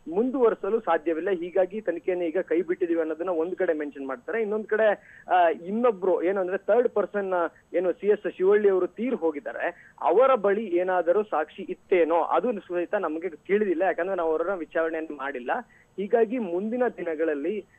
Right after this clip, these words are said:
ಆ, ಆ ದೂರಿಗೆ, ದೂರು ನೀಡಿದವರಾಗಿರ್ಬೋದು ಅಥವಾ ಬೇರೆ ಯಾರು ಬೇಕಾದ್ರೂ ಆಗಿರ್ಬೋದು, ಕಾಂಗ್ರೆಸ್ ಅಥವಾ, ಆ, ಜೆ ಡಿ ಎಸ್, ಬಿ ಜೆ ಪಿ ಯಾರೇ ಆಗಿದ್ರು ಅಥವಾ ಸಾರ್ವಜನಿಕರೇ ಆಗಿದ್ರು, ಅದಕ್ಕೆ ಸಂಬಂಧಪಟ್ಟಂತ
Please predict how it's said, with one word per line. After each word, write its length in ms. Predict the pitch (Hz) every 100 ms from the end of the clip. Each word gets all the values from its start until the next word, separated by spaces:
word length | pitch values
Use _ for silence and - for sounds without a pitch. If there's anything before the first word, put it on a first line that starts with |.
| _ 151
ಆ, 40 |
ಆ 480 | 156 - 156 151 151
ದೂರಿಗೆ, 640 | 143 190 226 214 214 170
ದೂರು 180 | 170 196
ನೀಡಿದವರಾಗಿರ್ಬೋದು 880 | 170 202 208 220 196 190 185 202 247
ಅಥವಾ 200 | 233 240
ಬೇರೆ 300 | 185 220 175
ಯಾರು 260 | 139 185
ಬೇಕಾದ್ರೂ 440 | 214 208 214 202 202
ಆಗಿರ್ಬೋದು, 420 | 180 165 151 147
ಕಾಂಗ್ರೆಸ್ 360 | 147 151 175 170
ಅಥವಾ, 440 | 160 170 175 - _ _ 160
ಆ, 60 | 165
ಜೆ 200 | 156 165
ಡಿ 80 |
ಎಸ್, 340 | 180 180 - 147
ಬಿ 80 | 156
ಜೆ 120 | 151
ಪಿ 160 | -
ಯಾರೇ 500 | 131 127 160 202 208
ಆಗಿದ್ರು 480 | - 175 165 156 196
ಅಥವಾ 200 | 185 190
ಸಾರ್ವಜನಿಕರೇ 640 | 170 151 180 180 185 175 165
ಆಗಿದ್ರು, 280 | 151 160
ಅದಕ್ಕೆ 220 | 185 180 -
ಸಂಬಂಧಪಟ್ಟಂತ 680 | 165 175 180 170 165 160